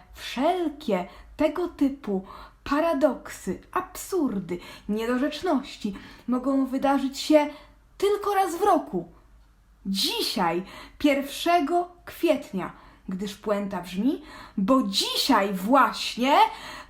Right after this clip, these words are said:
prima aprilis. I kiedy wybrzmi ostatnie świndryndryn, udzibindzia bęc, już nie ma zdziwienia, co, tylko przyjęcie do wiadomości tej puenty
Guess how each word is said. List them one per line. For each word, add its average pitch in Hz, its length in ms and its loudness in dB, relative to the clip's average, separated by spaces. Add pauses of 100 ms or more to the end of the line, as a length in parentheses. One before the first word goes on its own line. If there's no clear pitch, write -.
prima 381 640 6 (100)
aprilis. 415 1200 2 (880)
I 240 100 -6
kiedy 240 260 2
wybrzmi 208 600 0
ostatnie 196 760 -6 (300)
świndryndryn, 233 1400 0
udzibindzia 233 800 2
bęc, 370 680 0 (200)
już 214 260 -6
nie 359 120 2
ma 302 160 4
zdziwienia, 196 800 -2 (200)
co, 208 540 0 (260)
tylko 196 500 -2 (240)
przyjęcie 359 880 0 (240)
do 277 160 4
wiadomości 277 760 0
tej 196 200 -2
puenty 294 640 0